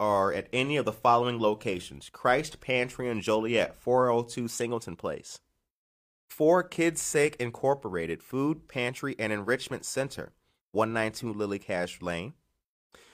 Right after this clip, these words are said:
Marie Wilkinson's Food Pantry, eight three four North Highland Avenue. And the South Asian Army of Springfield, which is sixteen hundred East Clear Lake Avenue. Uh, shouts out.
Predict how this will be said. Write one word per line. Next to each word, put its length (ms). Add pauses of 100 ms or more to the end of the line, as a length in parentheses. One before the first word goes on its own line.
(120)
Marie 380
Wilkinson's 640
Food 320
Pantry, 500 (120)
eight 220 (120)
three 180
four 340
North 280
Highland 400
Avenue. 460 (120)
And 220
the 60
South 340
Asian 280
Army 260
of 60
Springfield, 760 (640)
which 260
is 120
sixteen 360
hundred 300
East 240
Clear 240
Lake 240
Avenue. 400 (640)
Uh, 380
shouts 320
out. 300